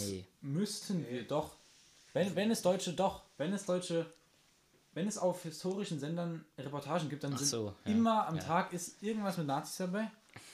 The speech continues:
Speaker 2: Immer. Weil,
Speaker 1: Ja,
Speaker 2: weiß ich
Speaker 1: das
Speaker 2: nicht,
Speaker 1: ist wirklich
Speaker 2: Aufklärungsarbeit vielleicht.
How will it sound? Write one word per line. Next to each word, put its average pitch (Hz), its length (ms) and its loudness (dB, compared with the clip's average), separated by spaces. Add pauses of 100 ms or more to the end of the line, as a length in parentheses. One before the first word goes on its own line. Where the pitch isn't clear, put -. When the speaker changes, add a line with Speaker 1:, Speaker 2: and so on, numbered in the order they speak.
(400)
Speaker 2:
Immer. 202 400 6 (540)
Weil, 139 160 4
Speaker 1:
Ja, 113 40 0
Speaker 2:
weiß 170 220 4
ich - 120 -2
Speaker 1:
das 143 80 0
Speaker 2:
nicht, - 160 0
Speaker 1:
ist - 220 -2
wirklich 107 220 -4
Speaker 2:
Aufklärungsarbeit 127 760 0
vielleicht. 135 480 -2